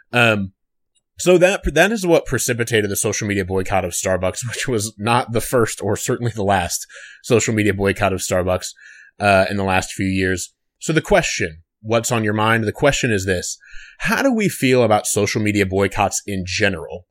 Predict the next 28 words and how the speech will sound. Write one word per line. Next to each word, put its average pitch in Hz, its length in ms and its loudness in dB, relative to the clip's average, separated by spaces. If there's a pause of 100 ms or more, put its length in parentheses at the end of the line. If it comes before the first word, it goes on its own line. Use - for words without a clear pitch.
(400)
Do 117 120 -2
we 127 80 0
think 127 240 -2
they're 98 160 0
good? 147 520 4
Do 113 80 -4
we 110 100 0
think 110 200 -6
they're 98 160 -2
effective? 117 640 -2 (260)
Do 104 160 -2
we 92 160 -8
not? 107 460 -2 (420)
I'll 143 140 0
pitch 180 160 -4
it - 60 -14
to 127 80 -8
you 123 120 -2
guys 104 300 0
first. 98 320 -4
What 165 140 -2
do 254 60 -2
you 156 160 0
guys 120 280 2
think 107 160 -6
about 104 200 -2
social 104 320 -4
media 98 360 0